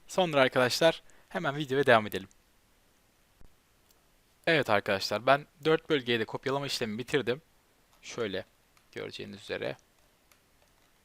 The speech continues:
Hatta bunu sizlere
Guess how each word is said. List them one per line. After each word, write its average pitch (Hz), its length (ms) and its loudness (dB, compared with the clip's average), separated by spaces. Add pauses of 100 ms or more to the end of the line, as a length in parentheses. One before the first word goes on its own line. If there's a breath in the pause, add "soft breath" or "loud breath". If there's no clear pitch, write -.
(1400)
Hatta 101 420 -10
bunu 107 240 -14 (400)
sizlere 101 500 -10